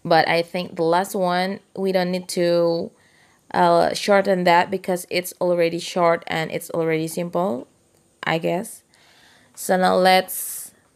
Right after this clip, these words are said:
try to, uh, replace the name. We have to change the name first. So now let's go to a contact. I'm gonna use someone's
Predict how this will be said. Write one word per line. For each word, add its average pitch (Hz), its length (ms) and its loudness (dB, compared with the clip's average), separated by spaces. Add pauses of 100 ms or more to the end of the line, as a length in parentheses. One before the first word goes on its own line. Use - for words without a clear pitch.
(120)
try 190 280 2
to, 247 520 0 (500)
uh, 185 280 2
replace 196 420 0
the 185 120 -4
name. 180 420 -2
We 202 100 0
have 190 120 2
to 202 80 2
change 208 380 0
the 185 180 0
name 180 220 2
first. - 540 0 (960)
So - 140 -4
now 175 120 4
let's 165 240 0
go 170 180 4
to 170 540 2
a - 80 -4
contact. 170 500 -2
I'm 165 160 -4
gonna 170 200 -2
use 165 500 -4 (500)
someone's 165 960 -2